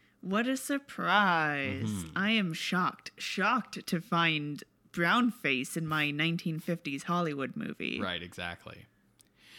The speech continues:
Speaker 2: So From Hell It Came was released on August twenty-fifth, nineteen fifty-seven, on a double bill with a film called The Disembodied,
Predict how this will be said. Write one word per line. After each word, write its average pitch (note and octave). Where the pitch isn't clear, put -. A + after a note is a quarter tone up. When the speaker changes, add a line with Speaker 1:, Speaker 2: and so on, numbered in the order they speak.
Speaker 2:
So E3+
From F3
Hell A3+
It B3
Came G#3
was D3+
released C#3+
on A#2+
August C3
twenty-fifth, C#3+
nineteen B2+
fifty-seven, G2+
on G#2+
a G#2+
double F3+
bill G2+
with G#2
a G2+
film C3
called A2
The G#2
Disembodied, F#2+